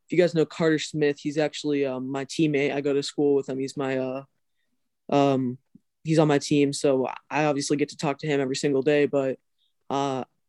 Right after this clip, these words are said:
I talk to Omar Cooper pretty frequently. Um, you know, also James Mons, uh, the McCullough brothers. I grew up with them. I played A A U basketball with Day, so, um, he remembers me from that. But, um, I, I don't know.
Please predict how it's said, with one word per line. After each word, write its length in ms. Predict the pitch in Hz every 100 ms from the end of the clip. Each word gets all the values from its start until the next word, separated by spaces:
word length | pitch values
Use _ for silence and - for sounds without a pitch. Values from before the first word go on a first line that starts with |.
| _ 160
I 40 |
talk 280 | 170 165 -
to 120 | 139
Omar 580 | 151 156 156 147 143 143 -
Cooper 260 | 156 147 143
pretty 240 | - 135
frequently. 800 | - 139 131 135 135 143 135 139 _ _ _ _ _ -
Um, 580 | 139 139 135 131 131 143 - -
you 120 | 147
know, 420 | 147 135 127 135 156 _ _
also 300 | 156 139 151
James 340 | 143 147 143 156
Mons, 680 | 143 143 139 143 143 - - _ _ _ -
uh, 120 | 143
the 100 | 139
McCullough 480 | 139 - 156 143 131
brothers. 400 | 147 139 147 147
I 60 |
grew 200 | 143 147
up 100 | 139
with 140 | 135 -
them. 200 | 135 135
I 40 |
played 260 | 127 151 143
A 200 | 143 143
A 20 |
U 200 | 139 143
basketball 540 | 131 139 143 - 151 135
with 200 | 139 -
Day, 440 | 151 139 135 143 - _
so, 380 | - 151 135 135
um, 200 | 135 139
he 120 | 156
remembers 400 | 143 139 139 -
me 100 | 143
from 200 | - 135
that. 300 | 135 131 -
But, 260 | 143 131 - _ _ _ _ _ -
um, 500 | 135 135 135 131 127 _ _ _ _ 147
I, 300 | 160 147 - - 160
I 40 |
don't 140 | 160
know. 100 | 151